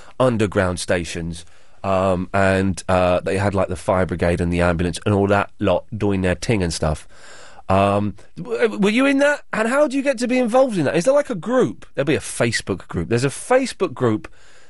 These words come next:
for everything, even for shindiggery now. Uh, th-, there'll be, how do you get to be a part of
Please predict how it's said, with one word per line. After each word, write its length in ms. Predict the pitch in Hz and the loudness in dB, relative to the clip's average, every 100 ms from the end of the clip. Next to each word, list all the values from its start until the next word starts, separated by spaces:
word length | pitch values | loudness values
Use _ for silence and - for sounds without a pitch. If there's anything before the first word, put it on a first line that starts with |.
| - | -12
for 180 | - 147 | -4 0
everything, 540 | 165 175 123 92 92 123 | 2 2 0 -6 -6 -4
even 180 | 214 202 | -4 -2
for 100 | 139 | -4
shindiggery 680 | - 127 107 151 104 85 | -2 0 2 0 0 -4
now. 240 | 80 73 73 - - - - - - | -6 -8 -10 -14 -18 -18 -20 -14 0
Uh, 220 | 110 113 | 4 4
th-, 180 | 113 156 | 2 -4
there'll 140 | 165 170 | 0 2
be, 180 | 175 - - - | 2 -2 -14 -18
how 340 | - 226 254 | -10 0 2
do 80 | 233 | 2
you 80 | 240 | 2
get 160 | 190 160 | 2 2
to 80 | |
be 60 | 165 | 0
a 40 | 160 | 2
part 180 | |
of 40 | 180 | 2